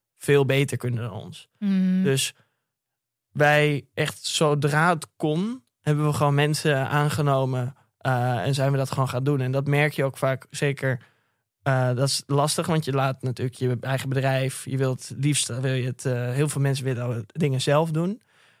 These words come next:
Speaker 1: Eh, maar dat is denk ik ook wel een fout die veel ondernemers maken, is dat je het allemaal bij jezelf wil houden, terwijl je eigenlijk gewoon moet kijken van: "Ja, waar ben ik, word ik nou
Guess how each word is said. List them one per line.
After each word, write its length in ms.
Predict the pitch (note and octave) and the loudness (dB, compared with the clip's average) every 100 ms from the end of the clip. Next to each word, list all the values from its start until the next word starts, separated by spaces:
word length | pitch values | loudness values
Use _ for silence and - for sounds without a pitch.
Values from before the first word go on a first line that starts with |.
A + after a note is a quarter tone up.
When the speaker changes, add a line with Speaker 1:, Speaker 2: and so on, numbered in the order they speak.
| _ | _
Speaker 1:
Eh, 200 | - C3 | -2 2
maar 140 | C3 | 2
dat 80 | D3 | 2
is 60 | D3 | 2
denk 160 | D3 | 2
ik 60 | C3 | 2
ook 80 | C3+ | 0
wel 180 | C3+ C3 | 0 0
een 80 | |
fout 300 | B2+ C#3 D3 | 2 4 4
die 100 | D3 | 2
veel 120 | C#3+ C3 | 0 0
ondernemers 400 | B2+ B2+ B2 C#3 | 2 0 -2 -4
maken, 180 | A#2+ B2 | -6 -6
is 120 | - | -2
dat 120 | C3+ | -2
je 60 | C3 | 0
het 100 | B2 | 0
allemaal 200 | C#3+ C3+ | 2 2
bij 140 | C3 | 0
jezelf 380 | C3 C#3 D3+ D#3+ | 2 2 2 2
wil 120 | C#3 | -2
houden, 220 | C#3 B2 | -2 -2
terwijl 220 | A2+ B2+ B2 | -2 -2 0
je 40 | |
eigenlijk 180 | C#3+ C#3 D3 | -2 0 0
gewoon 60 | |
moet 220 | C3 B2+ - | 0 -2 -8
kijken 180 | C#3 | -10
van: 80 | - | -12
"Ja, 120 | F#2+ | -10
waar 220 | B2+ D3 D3 | 0 2 2
ben 160 | C#3 | 2
ik, 160 | C3+ D3 - | 0 -2 -6
word 220 | C#3 C#3 | -2 0
ik 100 | D3 | 0
nou 360 | E3+ E3 E3+ D#3+ | 2 2 2 -2